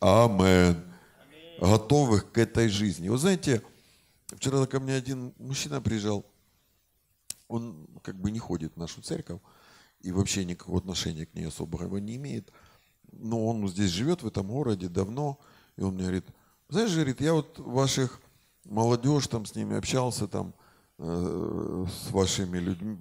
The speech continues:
ну, с церкви, говорит, молодежь, говорит. Я, говорит, смотрю, они такие все целеустремленные, даже где-то нагловатые". Говорит, видно, что вы людей воспитываете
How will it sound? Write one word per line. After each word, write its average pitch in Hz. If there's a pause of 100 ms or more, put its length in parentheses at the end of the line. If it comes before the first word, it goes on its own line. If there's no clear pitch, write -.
ну, 107
с -
церкви, 92
говорит, 85
молодежь, 95
говорит. 82 (380)
Я, 170
говорит, 190
смотрю, 165
они 139
такие 135 (360)
все -
целеустремленные, 131
даже 117
где-то 127
нагловатые". 123 (2000)
Говорит, 95 (1400)
видно, 127
что 107
вы 110
людей 113
воспитываете 101